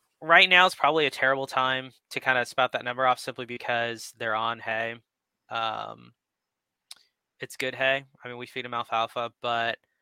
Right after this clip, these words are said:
um, usually that first flush of grass, they really start producing. Um, and obviously it, it ebbs and flows based on how long it's been since they've been freshened. But that's the average for the little goats.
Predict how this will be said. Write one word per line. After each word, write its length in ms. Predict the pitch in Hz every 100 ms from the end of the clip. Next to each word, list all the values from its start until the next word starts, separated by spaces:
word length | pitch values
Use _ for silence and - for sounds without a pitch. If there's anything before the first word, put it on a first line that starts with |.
| _ _ _ _ _ _ _ _ -
um, 560 | 123 117 50 50 90 117 _ _ _ _ _
usually 580 | 127 131 131 135 131 127
that 220 | 117 -
first 560 | - 120 117 - - -
flush 340 | 120 117 -
of 60 | 110
grass, 540 | 110 107 110 - - 110
they 220 | 110 110
really 220 | 113 110
start 280 | - 110 -
producing. 720 | 113 104 107 117 107 107 107 _ _ _
Um, 560 | 107 104 104 104 113 117 -
and 100 | 135
obviously 460 | 131 123 127 120
it, 120 | 117 -
it 200 | 123 127 -
ebbs 240 | 123 117
and 120 | 117 -
flows 420 | 120 113 113 -
based 280 | 113 - 110
on 80 |
how 140 | 107 104
long 160 | 107
it's 120 | 110 -
been 180 | 104
since 220 | - 107 -
they've 160 | 104
been 140 | 107 98
freshened. 520 | 104 101 - 107 - _ _ _ _ _ _ _ _ _ _
But 160 | 127 147
that's 220 | 196 -
the 120 | 139
average 420 | 123 123 123 - -
for 140 | 135
the 100 | 123
little 180 | 120 120
goats. 560 | 117 120 127 - -